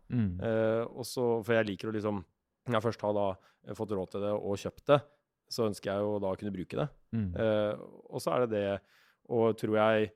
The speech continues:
Speaker 2: eh, måloppnåelsen av å starte et sted og komme til et sted. Vi har jo, jeg tok jo første ferieturen min gjennom Europa, eh, med den første nihjelmen jeg kjøpte, da var jeg vel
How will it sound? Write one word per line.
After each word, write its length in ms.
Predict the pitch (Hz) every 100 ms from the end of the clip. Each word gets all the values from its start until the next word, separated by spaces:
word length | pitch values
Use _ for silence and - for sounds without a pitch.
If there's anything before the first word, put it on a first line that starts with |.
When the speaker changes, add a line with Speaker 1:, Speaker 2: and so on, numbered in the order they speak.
| _ _ _
Speaker 2:
eh, 560 | 120 110 107 107 107 107
måloppnåelsen 1040 | 107 117 117 95 87 - 107 95 92 135
av 80 | 110
å 80 | -
starte 320 | - 87 82
et 80 | -
sted 320 | - 139 139 - _ _ _
og 120 | 117 110
komme 240 | 117 87
til 120 | 80
et 80 | 78
sted. 260 | - 104 101 _ _
Vi 140 | 139
har 180 | 123 110
jo, 220 | 110 113 117
jeg 140 | 123
tok 200 | 113 101
jo 60 | 120
første 760 | 127 117 - - 107 104 101 104
ferieturen 400 | 95 90 101 98
min 160 | 98
gjennom 380 | 95 92 95 95
Europa, 600 | 98 92 - 101 101 98 117 _ -
eh, 800 | 104 95 92 92 90 90 90 87
med 760 | 87 87 87 - _ 104 95
den 80 | 95 95
første 240 | 92 101
nihjelmen 320 | 92 85 85
jeg 100 | 85
kjøpte, 140 | 82 95
da 60 |
var 160 | 90 82
jeg 60 | 87
vel 440 | 87 87 85 85